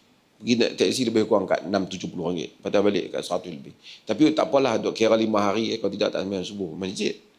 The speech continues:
Pi nak cari orang yang sembahyang subuh di masjid ni,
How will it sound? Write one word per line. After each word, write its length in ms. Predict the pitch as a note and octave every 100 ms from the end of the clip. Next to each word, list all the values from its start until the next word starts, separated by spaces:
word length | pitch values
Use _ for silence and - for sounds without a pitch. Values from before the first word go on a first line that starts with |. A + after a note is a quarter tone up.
| _ _ _ _ _ _ _ _ _
Pi 440 | - C#4+ C4+ - F3+
nak 160 | - -
cari 240 | G3+ A#3+
orang 520 | - G3+ G3 A#3 G#3 G3+
yang 120 | F#3
sembahyang 400 | G3 F3+ G3 F#3
subuh 240 | F3+ F#3 F#3
di 80 | F3
masjid 320 | F3 D#3 F3+
ni, 120 | -